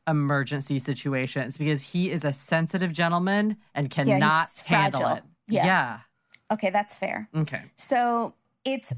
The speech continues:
Speaker 2: Christina Carlson who is trapped in the fire.
Speaker 1: Mm.
Speaker 2: Her husband, Carl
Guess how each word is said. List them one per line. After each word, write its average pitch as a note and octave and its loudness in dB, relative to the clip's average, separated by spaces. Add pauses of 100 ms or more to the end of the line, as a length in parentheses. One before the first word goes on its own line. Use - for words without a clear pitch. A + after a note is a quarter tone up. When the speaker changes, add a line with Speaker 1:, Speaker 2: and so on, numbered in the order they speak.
Speaker 2:
Christina C#4 0
Carlson G#3 0 (280)
who A3 0
is G3 -2
trapped - -2
in G#3+ 0
the G3+ 0
fire. F3 0
Speaker 1:
Mm. F#3 0
Speaker 2:
Her B3 0
husband, A3 -2 (220)
Carl G#3 2